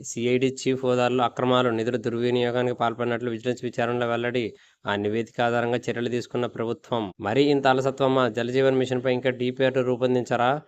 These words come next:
అధికారుల తీరుపై సీఎం చంద్రబాబు అసహనం. ఆరు నెలల ప్రగతిపై నివేదికలు ఇవ్వాలని మంత్రులకు ఆదేశం. పథకాల అమలు బాధ్యత వారిదేనని స్పష్టం. అరబిందోకు అదనంగా నూట డెబ్బై ఐదు కోట్లు,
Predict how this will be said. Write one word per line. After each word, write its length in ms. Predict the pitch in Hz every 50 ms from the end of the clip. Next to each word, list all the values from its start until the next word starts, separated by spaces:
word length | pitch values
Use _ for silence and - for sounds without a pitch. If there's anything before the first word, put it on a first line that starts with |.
| _ _ _ _ -
అధికారుల 380 | 104 110 127 135 127 123 127 127
తీరుపై 320 | 123 127 123 120 - 131
సీఎం 240 | 123 127 - 123 127
చంద్రబాబు 440 | 127 127 120 123 123 127 123 120 123
అసహనం. 440 | 120 - 127 117 117 123 127 123 107 104
ఆరు 180 | 104 107 110
నెలల 240 | 110 110 110 117 123
ప్రగతిపై 420 | 120 - 123 120 120 123 110 127 123
నివేదికలు 460 | 117 113 113 120 113 123 - 123 117
ఇవ్వాలని 280 | 113 120 120 117 123
మంత్రులకు 440 | 123 117 113 110 113 117 120 120 117
ఆదేశం. 400 | 113 113 117 120 117 - 120 107
పథకాల 400 | 95 104 98 113 107 117 117 120
అమలు 160 | 113 113 113
బాధ్యత 300 | 107 113 113 110 104 -
వారిదేనని 540 | 113 110 107 110 110 107 117 117 117 113 117
స్పష్టం. 460 | 113 - - 110 107 - - 120 110 104 - _ _ _ _ _ _ _ -
అరబిందోకు 560 | 95 101 110 120 131 135 131 135 135 135 127
అదనంగా 340 | 123 117 120 127 127 127 123
నూట 180 | 120 127 123
డెబ్బై 240 | 113 117 110 107 123
ఐదు 140 | 120 117 123
కోట్లు, 420 | - - 127 127 123 127 131 127